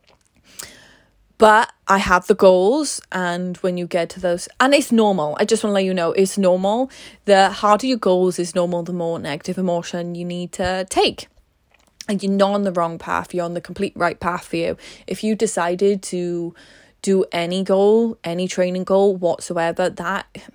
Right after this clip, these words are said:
that's your path. That is your path. And you can do it. So I hope it really helps. And I hope you know if you feel alone during covid, and I think you're not, I am you struggling with you.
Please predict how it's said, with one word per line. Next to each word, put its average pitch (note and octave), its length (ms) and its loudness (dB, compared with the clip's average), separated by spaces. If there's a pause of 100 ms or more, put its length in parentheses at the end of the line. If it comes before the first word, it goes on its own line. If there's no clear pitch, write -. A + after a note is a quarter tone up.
(120)
that's G#3 240 -6
your A3 120 2
path. A3 560 -6 (160)
That E3+ 200 -8
is F3 140 -8
your F3 140 -8
path. F3+ 500 -10 (680)
And F#3 380 -2
you F3+ 180 -4
can E3 160 -6
do D#3 100 -4
it. D3 280 -6
So - 260 4
I G#3 140 6
hope G#3 260 2
it G#3+ 80 2
really G#3 240 2
helps. G3 640 -2
And F#3 260 2
I F#3 140 0
hope G3 260 0
you F#3 80 -4
know F3+ 320 0
if - 300 -2 (800)
you F3+ 680 0 (1500)
feel B3+ 280 4
alone G3+ 400 6
during G3 420 2 (120)
covid, F3+ 500 2
and F#3 80 -2
I F3+ 40 -2
think F#3 260 -4
you're F3+ 80 -6
not, F3 460 -2
I E3+ 140 -8
am E3+ 260 -8
you E3+ 200 -2
struggling F3 520 -4
with F3+ 160 -6
you. G3 340 2